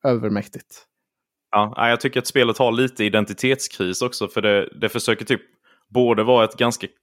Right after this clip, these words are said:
Speaker 2: klassiskt J R P G samtidigt som det försöker vara ett coolt trippel A actionspel på samma gång och får det liksom inte att klaffa riktigt.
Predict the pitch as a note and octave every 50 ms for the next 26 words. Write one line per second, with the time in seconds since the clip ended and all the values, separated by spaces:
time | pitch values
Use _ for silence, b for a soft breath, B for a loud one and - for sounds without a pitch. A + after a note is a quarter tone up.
0 | - - - C#3 A#2 G#2 - - - F#2+ F#2+ - - G2 G2 A2 G#2+ G#2 G2+ G2+
1 | G2+ G2 - A2 G#2 A2+ A2+ F#2+ F2+ F#2 - - A2 G#2+ G#2 - G2+ F#2 - -
2 | F#2+ F#2 F2 F2+ - - G#2 G2+ - A2 G#2+ G2+ F#2 - - - B B B B
3 | B B _ - - C3+ G#2+ G2 G2 F#2+ - - - - - G#2+ G2 - - G2+
4 | G2+ G2+ F#2+ F2+ - F#2 G#2+ - - - - F2+ E2+ - - F#2 F2+ F2+ F2 -
5 | - - A2+ G#2 G2 F2+ F#2 F#2+ G2+ F2+ E2 E2+ F#2 - - A2+ G2 F#2 F2 E2+
6 | F#2 F2+ - - F#2+ G2 - - F2+ - - - A2 - - - - D#2+ D#2+ F#2+
7 | G#2+ - - E2+ - -